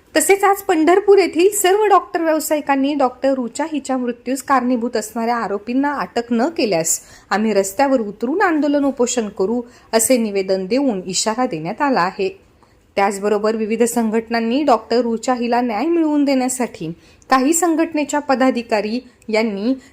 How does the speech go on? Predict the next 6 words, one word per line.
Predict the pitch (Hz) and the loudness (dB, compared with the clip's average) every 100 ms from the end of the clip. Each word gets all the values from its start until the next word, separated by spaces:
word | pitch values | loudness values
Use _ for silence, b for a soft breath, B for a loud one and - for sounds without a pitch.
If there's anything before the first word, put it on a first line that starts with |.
| - | -4
सांगोला | - 262 285 339 381 | 2 2 2 4 2
पोलीस | 381 339 330 330 | 2 0 0 -2
ठाण्यात | 311 285 302 294 | -4 -2 -2 -2
लेखी | 247 233 330 | -2 -2 -2
निवेदन | 320 269 247 277 330 | 2 2 2 0 2
दिले. | 277 269 | 2 0